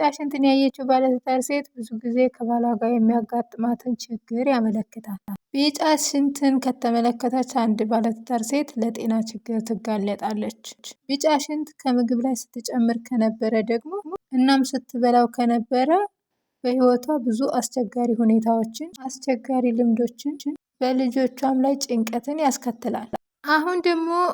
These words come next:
ከዚህ በመቀጠል ስ-፣ ሌላ ሰው እኛ ላይ ሲሸና ከተመለከትን ያ ሰው ደግሞ ህፃን ነው፣ ትልቅ ነው፣ የሞተ ነው፣ ህያው ነው የሚለውን አብረን እናያለን ማለት ነው።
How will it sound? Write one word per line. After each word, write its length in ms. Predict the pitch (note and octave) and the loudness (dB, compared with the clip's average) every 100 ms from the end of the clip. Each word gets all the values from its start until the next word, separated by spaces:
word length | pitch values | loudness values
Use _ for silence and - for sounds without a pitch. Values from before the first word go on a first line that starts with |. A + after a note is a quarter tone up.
| - | -4
ከዚህ 300 | - A#3+ A#3 | -4 -2 0
በመቀጠል 640 | B3 B3 B3 C4+ - D#4+ D#4+ - A#3 A3+ | 2 0 -2 -8 -4 -4 -4 -10 -8 -6
ስ-፣ 80 | A3 - - A3+ | -6 -8 -10 -4
ሌላ 240 | A3+ B3 B3 | 0 2 0
ሰው 180 | A#3+ A#3 | 0 -2
እኛ 160 | G#3+ G#3 | -2 0
ላይ 140 | G3 A3 | -2 -4
ሲሸና 440 | - - A3+ G3+ G3+ - _ - | -6 -10 -6 -6 -6 -10 _ -18
ከተመለከትን 920 | A3 A3+ G3+ G3+ G3+ - G#3+ B3 A3+ A3 | -16 -8 -6 -4 -6 -8 -10 -6 -4 -4
ያ 120 | G#3 | -4
ሰው 180 | G#3 A3 | -6 -8
ደግሞ 240 | A3+ G#3+ A3 A#3 | -4 -2 -2 -4
ህፃን 360 | A#3+ - A3 G#3 | -6 -10 -4 -4
ነው፣ 120 | A3 | -4
ትልቅ 300 | A3 F3+ G3+ A3 | -4 -6 -6 -6
ነው፣ 180 | G#3+ G#3 | -4 -2
የሞተ 360 | G3+ G#3+ G#3+ A3 | -2 -2 -4 -8
ነው፣ 180 | G3+ G#3 | -6 -8
ህያው 320 | G3 G#3 G#3 G#3 | -6 -4 -2 -2
ነው 140 | G#3 G#3 | -4 -4
የሚለውን 460 | G3+ G3+ A3 D#4+ - _ _ _ _ | -4 -4 -4 -8 -10 _ _ _ _
አብረን 320 | A3+ A3 A3 G3 | -10 -4 0 0
እናያለን 540 | G3 G#3 G#3 G3 G3 | 0 -2 -6 -8 -8
ማለት 300 | G3 G3 G3+ | -8 -8 -8
ነው። 120 | A#3 | -10